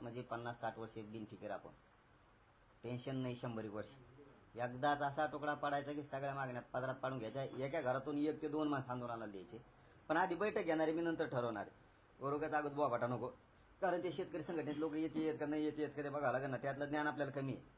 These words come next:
हा, ते, ते त्यांच्याजवळ वाटाघाटी सुरू झाली तर काय शेतकऱ्याला न्याय मिळणार आहे? आणि मला त्यातलं मग एवढं माहिती नाही आणखीन. हा, मी कट्टर आहे, ऐकणार नाही, फुटणार नाही, मॅनेज नाही होणार,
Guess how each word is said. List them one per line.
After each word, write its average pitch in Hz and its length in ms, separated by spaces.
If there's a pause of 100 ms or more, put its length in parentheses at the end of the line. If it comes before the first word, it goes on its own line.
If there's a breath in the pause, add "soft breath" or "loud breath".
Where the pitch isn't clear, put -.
(280)
हा, 98 140 (140)
ते, 151 100
ते 147 140
त्यांच्याजवळ 147 360
वाटाघाटी 147 320
सुरू 156 200
झाली 120 220
तर 151 140
काय 175 220
शेतकऱ्याला 156 400
न्याय 117 120
मिळणार 113 220
आहे? 113 80
आणि 123 100
मला 151 160
त्यातलं 160 300
मग 160 140
एवढं 165 260 (460)
माहिती 165 340
नाही 143 180
आणखीन. 113 220
हा, 123 140
मी 131 160
कट्टर 190 320
आहे, 175 200 (520)
ऐकणार 165 320
नाही, 160 200
फुटणार 139 400
नाही, 143 160
मॅनेज 131 320
नाही 123 120
होणार, 107 220